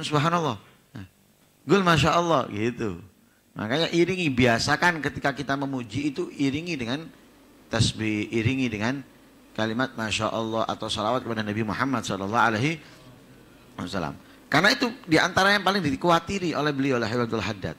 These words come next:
Habib Abdul Haddad loh. "Ana ma uwaswis illa minal ain."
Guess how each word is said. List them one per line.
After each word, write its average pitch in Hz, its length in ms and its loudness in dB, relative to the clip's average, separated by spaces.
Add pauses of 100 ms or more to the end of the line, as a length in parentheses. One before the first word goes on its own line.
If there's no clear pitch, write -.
Habib 120 240 2
Abdul 120 240 4
Haddad 131 380 2
loh. 87 140 -10 (520)
"Ana 147 240 -2
ma 135 240 0
uwaswis 156 800 -2
illa 156 320 0
minal 123 240 0
ain." 80 400 -6